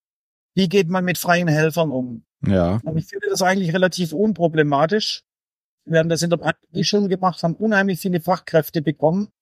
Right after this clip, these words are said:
Speaker 1: die damals benötigt wurden. Und das haben wir jetzt im Prinzip bei der,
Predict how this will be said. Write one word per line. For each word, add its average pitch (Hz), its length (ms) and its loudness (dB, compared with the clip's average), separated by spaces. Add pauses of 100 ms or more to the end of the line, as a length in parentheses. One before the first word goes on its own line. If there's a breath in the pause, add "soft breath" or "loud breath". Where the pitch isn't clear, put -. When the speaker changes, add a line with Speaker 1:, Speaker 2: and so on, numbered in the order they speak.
(340)
Speaker 1:
die 165 80 0
damals 160 340 0
benötigt 170 540 -4
wurden. 185 380 -2 (340)
Und 151 100 0
das 160 140 2
haben 175 140 0
wir 180 80 0
jetzt 180 260 2
im 185 80 -4
Prinzip 175 480 -2
bei 165 160 4
der, 156 360 2